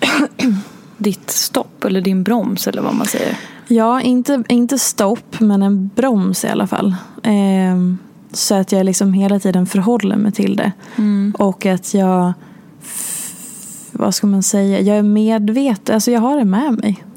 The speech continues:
Speaker 1: Mm.
Speaker 2: Och jag tror att om man vid något... För jag för mig, om det inte var vid något... Var det inte, jag för mig att jag har känt vid något tillfälle, något av de senaste åren, var det när jag hade varit med, med Edith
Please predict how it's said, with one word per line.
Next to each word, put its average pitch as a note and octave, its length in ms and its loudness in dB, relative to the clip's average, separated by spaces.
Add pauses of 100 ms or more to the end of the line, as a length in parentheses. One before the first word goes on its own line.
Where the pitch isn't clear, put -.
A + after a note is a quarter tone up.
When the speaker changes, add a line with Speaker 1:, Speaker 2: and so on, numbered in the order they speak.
(220)
Speaker 1:
Mm. G3+ 320 0
Speaker 2:
Och A3+ 120 2
jag G#3+ 120 0
tror B3 340 0
att G3+ 180 0
om G#3 180 2
man F#3+ 180 2
vid G3+ 120 2
något... A3+ 340 -2
För - 140 -2
jag A#3+ 120 0
för D#4+ 280 0
mig, B3 200 0
om A#3+ 140 2
det B3 80 0
inte A#3 240 -2
var C#4 300 0
vid A3 140 2
något... - 440 -2 (1200)
Var B3+ 340 0
det D#4+ 80 0
inte, B3 380 0
jag C4 160 0
för E4 200 0
mig C4 160 2
att G#3 120 0
jag G#3+ 80 4
har G#3+ 120 2
känt - 680 -2 (180)
vid A3 240 2
något A#3+ 240 0
tillfälle, G3+ 560 0 (120)
något G#3+ 340 0
av G#3 40 0
de G3 140 2
senaste G3+ 460 0
åren, G3 480 2 (1900)
var C#4 300 2
det A3 200 2
när G#3 200 4
jag G3+ 80 2
hade G3+ 240 2
varit G3+ 500 0
med, A3 380 2
med G#3+ 300 2
Edith G#3 600 -2